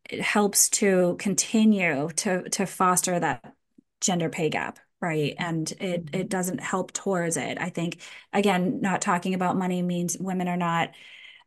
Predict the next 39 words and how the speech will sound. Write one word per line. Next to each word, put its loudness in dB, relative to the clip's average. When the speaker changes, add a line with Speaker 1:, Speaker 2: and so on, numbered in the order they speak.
Speaker 1:
um, 2
educated 6
around 2
it, -2
meaning 0
they're 0
not -2
going 0
to 0
stand 2
up 2
for -2
themselves. 0
They're -4
not -4
gonna 6
advocate 0
for -6
themselves. -2
They're 4
less 4
likely 2
to -2
negotiate 4
for 2
a 4
higher 4
salary, 0
right? 0
So 2
all 4
that's 4
doing 2
is -2
just, -2
in -6
my -4
mind, 2
continuing 2